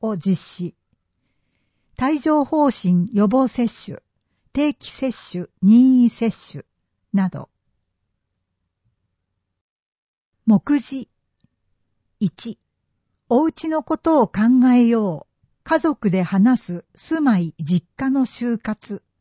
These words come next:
二、四月から六月は、狂犬病予防注射期間。必ず年一回の接種を。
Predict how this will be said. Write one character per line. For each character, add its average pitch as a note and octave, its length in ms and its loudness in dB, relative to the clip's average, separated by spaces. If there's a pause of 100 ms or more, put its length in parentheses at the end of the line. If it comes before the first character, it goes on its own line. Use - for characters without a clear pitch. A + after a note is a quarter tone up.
(960)
二、 A3 240 4 (560)
四 - 200 2
月 D#4+ 280 -2
か A3 140 0
ら F#3 140 2
六 F#3 260 0
月 B3+ 280 2
は、 F#3 220 -2 (220)
狂 D4+ 240 0
犬 D4 280 -2
病 C#4 300 2
予 B3+ 140 2
防 C#4+ 200 0
注 C#4 260 -4
射 B3+ 200 -4
期 - 180 -18
間。 F3+ 300 -4 (580)
必 A3+ 120 2 (260)
ず C4+ 220 -6
年 C4+ 320 2
一 G3 240 2
回 C#4 240 4
の F3+ 120 4
接 - 360 -6
種 F3 100 -8
を。 E3 200 -10